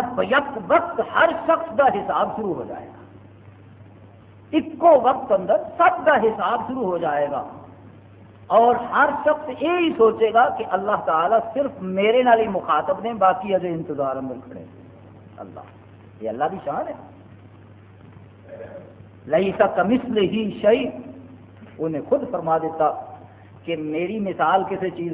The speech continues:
نال نہ دیا جائے، میں کسی چیز جیسا نہیں، کوئی چیز میرے جیسی نہیں۔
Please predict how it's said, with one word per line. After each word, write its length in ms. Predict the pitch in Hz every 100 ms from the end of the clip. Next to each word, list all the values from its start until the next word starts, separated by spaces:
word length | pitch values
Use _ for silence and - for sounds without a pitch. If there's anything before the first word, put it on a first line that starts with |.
| 156
نال 160 | 147 139
نہ 60 | 190
دیا 140 | 220 143
جائے، 220 | 113 - - - - - - - - - - - - -
میں 360 | 160 185 233 233
کسی 260 | 226 240 226 233
چیز 200 | 240 254 -
جیسا 360 | 233 233 240 254
نہیں، 240 | 294 330 -
کوئی 240 | 269 294 277
چیز 180 | 269 311 285
میرے 340 | 269 320 359 320
جیسی 340 | 254 214 220
نہیں۔ 180 | 175